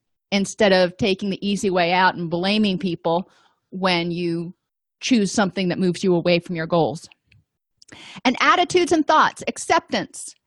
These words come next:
a can-do attitude, willingness to let stuff go and to try and to be open to new ideas. Gratitude, hope, faith in yourself and others, honesty,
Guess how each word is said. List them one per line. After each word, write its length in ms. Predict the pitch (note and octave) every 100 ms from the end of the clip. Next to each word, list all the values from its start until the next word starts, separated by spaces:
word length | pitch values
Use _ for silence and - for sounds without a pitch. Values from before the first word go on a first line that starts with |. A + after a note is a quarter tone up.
| _ -
a 60 |
can-do 480 | - C#4 D4+ D4 C4
attitude, 640 | A#3+ B3+ B3+ G#3 D#3+ - _ _ _ _ _ _ _ -
willingness 800 | F#3+ B3 E4+ F4 C4 E3+ E3+ -
to 120 | F3+
let 220 | F#3+ A#3
stuff 320 | - B3+ A#3+
go 460 | G3+ B3+ G#3 G3 C4 _ _ _ _ _ B3+
and 120 | C4+
to 100 | C#4
try 720 | - - F#3+ D#3+ F3 A#3+ C4 -
and 100 | A3
to 80 | F#3+
be 140 | G#3 -
open 320 | A3 B3+ A#3
to 100 | A#3+
new 260 | G#3 G#3+ -
ideas. 680 | G#3 G3+ A3+ D3+ F#2+ - - _ _ _ _ _ _ _
Gratitude, 720 | A3+ A#3+ C4+ - D#4 C#4+ C#4+ _
hope, 420 | - B3+ C4+ - _ _ _ _ _
faith 520 | _ A#3+ A#3 C#4+ - -
in 120 | G3+ G3
yourself 520 | F#3+ - A3 C4 -
and 200 | G3+ A#3
others, 500 | G3+ G#3 C#4+ - - _ _ _ _ - - - G#3+
honesty, 760 | B3 C4+ D4 - D4 C#4+